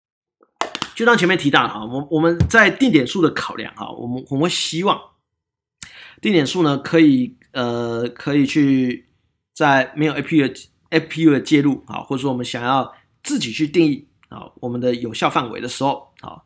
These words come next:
那我们会有一个啊，fixed point。好，然后呢，这时候呢，我们要去思考啊，就是说这个，这样的这个 fixed point 呢，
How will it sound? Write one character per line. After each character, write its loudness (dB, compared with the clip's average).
那 -4
我 -2
们 -10
会 -2
有 -4
一 -10
个 -10
啊， -12
fixed -4
point。 -8
好， -4
然 4
后 8
呢， 4
这 -2
时 2
候 4
呢， 6
我 4
们 4
要 6
去 0
思 -4
考 -8
啊， -8
就 -2
是 -4
说 2
这 -8
个， 0
这 -2
样 2
的 2
这 -4
个 -2
fixed 0
point -4
呢， -12